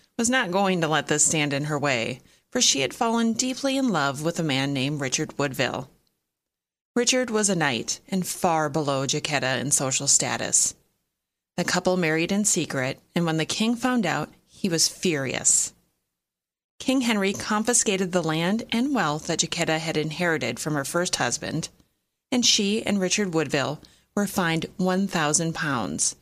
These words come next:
and they were ostracized from court. With little help from others at court,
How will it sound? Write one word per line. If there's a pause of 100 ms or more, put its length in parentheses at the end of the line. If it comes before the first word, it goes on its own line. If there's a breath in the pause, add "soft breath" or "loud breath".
(140)
and
they
were
ostracized
from
court. (1080)
With (120)
little
help
from
others
at
court,